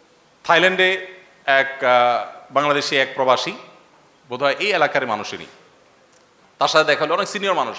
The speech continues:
বললাম, "বাচ্চা কাচ্চা কয়জন?" তো অনেক অল্প। বললাম যে, "আপনি ধার্মিক মানুষ, ধার্মিক মানুষের বাচ্চা এত কম নেয় না, আপনার বাচ্চা এত কম কেন?" তো লোকটা আমাকে বললেন, "ভাই, আমি যখন আসছি তখন থাইল্যান্ডের সরকার, আহ, সন্তান বেশি নেওয়ার ব্যাপারে খুব কঠোর ছিল, সন্তান বেশি নেওয়া যাবে না।"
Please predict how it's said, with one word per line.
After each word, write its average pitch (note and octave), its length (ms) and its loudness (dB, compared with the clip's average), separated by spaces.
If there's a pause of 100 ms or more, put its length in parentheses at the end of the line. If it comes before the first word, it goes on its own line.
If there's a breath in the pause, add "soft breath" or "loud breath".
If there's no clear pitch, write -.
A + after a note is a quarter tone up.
(120)
বললাম, E3 200 -2
"বাচ্চা E3 220 -2
কাচ্চা D#3+ 160 -4
কয়জন?" D3 300 -6 (920)
তো - 60 -8
অনেক F3 200 -4
অল্প। A#2+ 240 0
বললাম D#3+ 280 0
যে, E3+ 100 -2
"আপনি E3 160 -2
ধার্মিক D3 400 -2
মানুষ, D3+ 240 -4
ধার্মিক D3 220 4
মানুষের E3 260 -2
বাচ্চা D#3 220 -4
এত D#3 140 -6
কম D3 200 -2
নেয় A#2 140 2
না, E2+ 100 -6 (100)
আপনার C#3 200 -8
বাচ্চা C#3+ 200 -4
এত - 60 -10
কম A2+ 180 -8
কেন?" F#2 160 -6 (1120)
তো E3 60 0
লোকটা D#3+ 240 2
আমাকে E3 200 2
বললেন, D#3 260 -2
"ভাই, C3+ 200 0
আমি C3 200 2
যখন D#3+ 260 -4
আসছি D3 460 -4 (100)
তখন C3+ 240 -8
থাইল্যান্ডের C3+ 380 -4
সরকার, D#3 420 -2 (840 loud breath)
আহ, G2+ 640 2
সন্তান G3 480 0
বেশি E3 220 -4
নেওয়ার D#3 200 0
ব্যাপারে C#3 200 -2
খুব D3 260 0
কঠোর E3+ 220 -6
ছিল, A#2 200 -10
সন্তান C3+ 320 -4
বেশি D3 160 -8
নেওয়া C3 160 -4
যাবে G2+ 200 -4
না।" D#2+ 100 -10